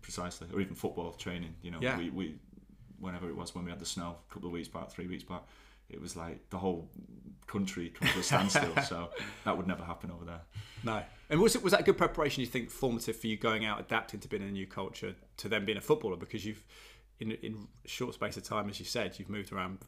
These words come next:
Speaker 2: fair, fair amount of clubs. Is it fi-, five or six? I was looking at it.
Speaker 1: Mm,
Speaker 2: 'Cause you had
Speaker 1: yeah.
Speaker 2: Hin-, you had a loan at Hinckley, didn't you, as well, from
Speaker 1: Yeah.
Speaker 2: Port Vale?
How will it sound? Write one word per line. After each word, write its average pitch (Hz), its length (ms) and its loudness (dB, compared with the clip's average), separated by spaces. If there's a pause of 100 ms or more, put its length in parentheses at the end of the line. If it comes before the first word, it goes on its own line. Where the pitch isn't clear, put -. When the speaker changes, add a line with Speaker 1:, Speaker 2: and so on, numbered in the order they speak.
Speaker 2:
fair, - 340 -2
fair - 280 -6
amount 107 140 -4
of - 60 -14
clubs. 120 180 -4
Is 98 40 -2
it 95 100 -6
fi-, - 200 -4
five 120 260 -2
or 113 60 -2
six? - 340 -6
I - 60 -18
was - 60 -8
looking 120 220 -6
at 117 100 -4
it. - 120 -8 (580)
Speaker 1:
Mm, 110 460 -6
Speaker 2:
'Cause - 100 -8
you 139 60 8
had 117 40 4
Speaker 1:
yeah. 110 120 4
Speaker 2:
Hin-, 151 80 4
you 135 60 6
had 120 60 4
a - 20 4
loan 120 160 6
at 101 60 -2
Hinckley, 107 260 0
didn't 110 160 -2
you, 101 60 -2
as 98 80 -4
well, 104 140 2
from 101 160 -4
Speaker 1:
Yeah. 104 60 -2
Speaker 2:
Port 104 160 0
Vale? 101 260 0